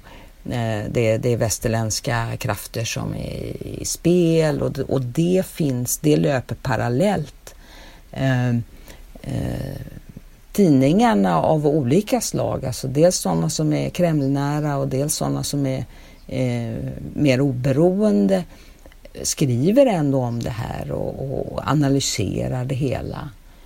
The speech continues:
Eh, det är inte alls som i, i det ukrainska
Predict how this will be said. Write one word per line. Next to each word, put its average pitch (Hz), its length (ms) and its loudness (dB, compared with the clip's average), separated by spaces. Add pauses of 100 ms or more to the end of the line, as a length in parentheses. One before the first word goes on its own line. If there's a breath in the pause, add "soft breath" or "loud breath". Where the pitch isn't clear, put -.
(420 soft breath)
Eh, 123 240 -4
det 170 160 2
är 175 40 6
inte 175 240 -2 (340)
alls 160 420 -2
som - 460 -6
i, - 380 -8 (140)
i 120 160 -2
det 117 240 2
ukrainska 127 680 -2